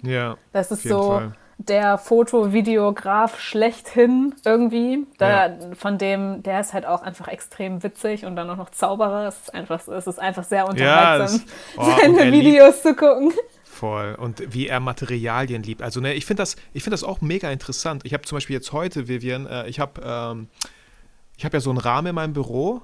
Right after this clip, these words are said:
Speaker 1: äh, meine erste Podcast-Folge so als, äh, Audio,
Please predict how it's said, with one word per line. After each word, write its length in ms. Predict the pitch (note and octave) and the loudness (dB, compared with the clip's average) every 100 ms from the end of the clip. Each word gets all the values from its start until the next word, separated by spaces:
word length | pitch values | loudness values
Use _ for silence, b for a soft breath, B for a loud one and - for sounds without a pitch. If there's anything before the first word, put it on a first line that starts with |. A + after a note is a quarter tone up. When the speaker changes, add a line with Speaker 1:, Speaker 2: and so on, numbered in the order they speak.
| - _ | -16 _
Speaker 1:
äh, 320 | C3 C3 C3 | -8 -6 -6
meine 240 | B2+ C3 C3 | -6 -6 -6
erste 240 | C#3+ - | -6 -8
Podcast-Folge 680 | C3 D#3 C3 A2+ - A#2 G#2+ | -8 -6 -6 -8 -6 -6 -6
so 140 | G#2 A#2 | -6 -6
als, 260 | A2+ - - | -6 -10 -12
äh, 160 | B2+ A#2 | -10 -8
Audio, 600 | B2 C#3+ B2+ A#2 G#2 | -4 -4 -4 -6 -8